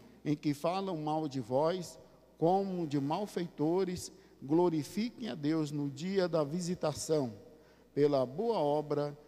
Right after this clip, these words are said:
que em vós observem." Querido e poderoso Deus, bendizemos,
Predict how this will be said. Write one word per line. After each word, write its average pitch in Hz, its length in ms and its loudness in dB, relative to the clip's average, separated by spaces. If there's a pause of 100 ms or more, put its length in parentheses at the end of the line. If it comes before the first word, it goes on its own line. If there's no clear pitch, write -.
(180)
que 139 260 -2
em 147 180 0
vós 135 680 0
observem." 131 920 -4 (760)
Querido 180 460 6
e 170 40 4
poderoso 143 680 4
Deus, 107 500 -4 (540)
bendizemos, 156 960 -2